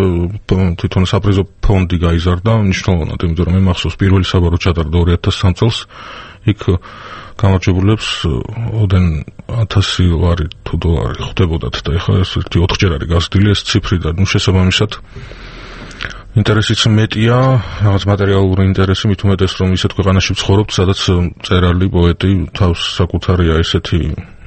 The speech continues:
შრომით, მხოლოდ წერით ვერ ირჩენს და მას დამატებით, ყველა დამატებითი შემოსავლის ძიებაშია და იძულებულია რაღაც სხვა საქმეს მოეჭიდოს,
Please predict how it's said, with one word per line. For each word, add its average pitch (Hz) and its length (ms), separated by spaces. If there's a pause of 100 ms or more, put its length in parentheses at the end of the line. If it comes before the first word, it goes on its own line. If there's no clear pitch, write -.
(160)
შრომით, 90 560 (240)
მხოლოდ 87 420 (300)
წერით 95 400
ვერ 92 220
ირჩენს 90 360
და 110 120 (520)
მას - 200
დამატებით, 92 640
ყველა 90 320
დამატებითი 90 580
შემოსავლის 92 580
ძიებაშია 92 560
და 110 200
იძულებულია 90 640
რაღაც 90 220
სხვა 87 160
საქმეს 90 360
მოეჭიდოს, 95 560